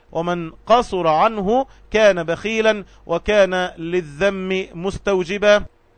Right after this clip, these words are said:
وقد روي في أثر أن الله عز وجل أقسم بعزته ألا يجاوره بخيل.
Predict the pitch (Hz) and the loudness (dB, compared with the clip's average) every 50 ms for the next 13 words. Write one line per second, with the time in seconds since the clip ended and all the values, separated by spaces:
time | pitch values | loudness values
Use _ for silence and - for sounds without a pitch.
0 | _ _ - 160 185 190 - - 202 208 196 165 170 175 175 220 247 220 180 160 | _ _ -2 0 0 0 2 4 2 2 2 2 -2 -2 -2 -2 0 0 -2 -2
1 | - 175 165 165 - - 180 180 - 190 185 175 175 165 175 - - 202 202 196 | -2 -4 -6 -4 -2 -2 -2 -2 0 0 0 0 0 -4 -6 -8 -8 -8 -6 -6
2 | 180 170 170 180 185 185 170 175 175 175 170 - - - - _ - - 143 151 | -6 -2 0 2 2 2 4 4 2 2 2 -2 -10 -20 -20 _ -12 -6 -2 0
3 | 190 226 214 185 160 175 170 165 156 143 170 185 180 175 170 170 170 - - - | 2 0 0 -2 -2 0 0 0 0 0 -2 -2 -2 0 0 -2 -2 -2 -2 -4
4 | 208 208 - - - - 175 165 160 147 156 147 147 147 139 139 180 180 - 175 | -4 -4 -4 -6 -8 -8 -6 -6 -6 -6 -6 -4 -4 -6 -4 -4 -6 -4 -4 -4
5 | 160 165 165 156 - _ - _ _ _ - 170 185 202 196 180 180 196 214 220 | -4 -4 -4 -6 -8 _ -20 _ _ _ -2 0 0 0 2 4 4 4 4 4
6 | 202 175 156 135 160 151 151 151 165 170 160 151 143 143 156 156 151 135 - _ | 2 -2 0 0 0 0 0 0 0 0 0 0 0 0 -2 -2 -4 -6 -10 _
7 | _ _ - 147 190 180 - 147 123 113 107 | _ _ -2 2 2 2 0 -2 -10 -12 -12